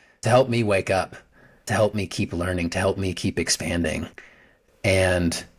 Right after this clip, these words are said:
it's paradoxical, but I do believe that it's possible to hold that space of trust and acceptance, you know, from which I'm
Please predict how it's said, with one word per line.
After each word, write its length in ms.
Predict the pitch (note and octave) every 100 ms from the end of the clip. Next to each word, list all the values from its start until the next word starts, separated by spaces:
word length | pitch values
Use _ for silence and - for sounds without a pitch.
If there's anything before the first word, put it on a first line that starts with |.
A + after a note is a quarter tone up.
| _ -
it's 160 | G2+
paradoxical, 800 | - C3+ G2+ A2 E3+ - - E2+
but 420 | E2 F2+ E2 D#2 - _ -
I 100 | G#2+
do 180 | G#2 C#3
believe 400 | A#2 A#2 D3+ B2
that 160 | G#2
it's 140 | F#2+ -
possible 560 | - B2+ B2+ G2 F#2
to 140 | E2+ E2+
hold 400 | - B2 C3 B2
that 240 | A2 A2+
space 340 | - A2 A2 -
of 100 | F#2+
trust 340 | - F#2+ -
and 80 | G2
acceptance, 760 | F#2+ - D#2+ - E2+ E2 - - _ _ _ -
you 100 | G2
know, 120 | F2+
from 280 | - A#2 A2+
which 240 | G#2 G2
I'm 180 | F#2 F#2